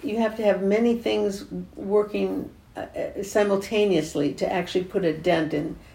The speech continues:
the power of these corporations.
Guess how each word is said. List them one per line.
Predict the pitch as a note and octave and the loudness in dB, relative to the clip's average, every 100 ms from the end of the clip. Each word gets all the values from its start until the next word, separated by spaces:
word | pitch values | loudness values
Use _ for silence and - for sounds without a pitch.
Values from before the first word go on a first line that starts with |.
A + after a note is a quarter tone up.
| - | -6
the | D#3+ | -6
power | - - F3+ F3 D3 - | -4 2 4 6 6 4
of | D#3 D#3 | -2 2
these | D3+ - | 0 0
corporations. | - D3 - D3 D3+ E3+ - - F3+ - | -2 -2 -2 -4 -4 -6 -10 -10 -12 -14